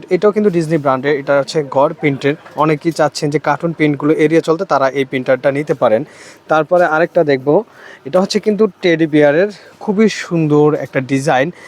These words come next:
সেম ডিজাইনের কিন্তু অনেক অনেক, আহ, সেল হয়েছে আমাদের এই কালেকশনের ভিতরে। সবথেকে বে-, বেশি সেল হয়েছে এটা। তা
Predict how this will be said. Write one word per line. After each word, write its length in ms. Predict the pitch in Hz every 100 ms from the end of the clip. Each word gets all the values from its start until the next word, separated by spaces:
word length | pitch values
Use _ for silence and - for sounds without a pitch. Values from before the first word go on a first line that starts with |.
| - - - -
সেম 440 | - 196 190 196
ডিজাইনের 480 | 165 160 156 156 151
কিন্তু 400 | 156 151 156 170 -
অনেক 420 | 156 165 196 185
অনেক, 240 | 160 175 165 - - -
আহ, 340 | 143 143 135 131
সেল 260 | - 160
হয়েছে 440 | 135 151 143 - 165
আমাদের 320 | 139 127 135 143
এই 200 | 139 139 -
কালেকশনের 460 | - 127 123 139 131
ভিতরে। 280 | 135 147 151
সবথেকে 380 | 156 151 170 156
বে-, 240 | 143 147
বেশি 300 | 143 160 -
সেল 220 | 180 156
হয়েছে 240 | 151 147 165
এটা। 180 | 160 240 - - -
তা 120 | 165